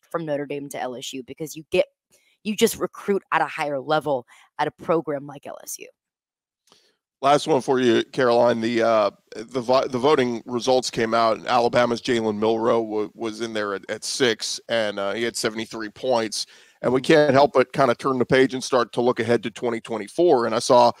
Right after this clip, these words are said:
Speaker 2: some of the early Heisman betting odds came out, and of course, Jalen Milroe is up there from Alabama.
Speaker 1: Yeah.
Speaker 2: Uh, Carson Beck, Georgia, he'll be,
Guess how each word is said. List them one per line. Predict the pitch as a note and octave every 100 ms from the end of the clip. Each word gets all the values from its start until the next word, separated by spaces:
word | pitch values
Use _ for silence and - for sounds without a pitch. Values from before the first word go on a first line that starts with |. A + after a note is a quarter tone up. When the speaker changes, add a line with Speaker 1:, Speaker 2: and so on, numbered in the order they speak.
| - _
Speaker 2:
some | - D3
of |
the | C3 C#3
early | C3+ B2+
Heisman | G#2+ B2+ A2+ A#2 G#2
betting | B2 C3
odds | A#2 A2 -
came | A2+ A2+
out, | B2+ A#2
and | A2+
of | -
course, | C3 -
Jalen | C3+ B2 A#2
Milroe | B2 B2+ A#2+ A2+
is | A2+
up | B2 -
there | A#2+
from | A#2 A2+
Alabama. | A2 G2 C3+ C3+ B2+ B2 - _ _
Speaker 1:
Yeah. | -
Speaker 2:
Uh, | A2+
Carson | - C#3 C3 -
Beck, | A#2+ C3 C3 _ _ -
Georgia, | C#3+ C3 B2+ B2+
he'll | B2
be, | B2 B2+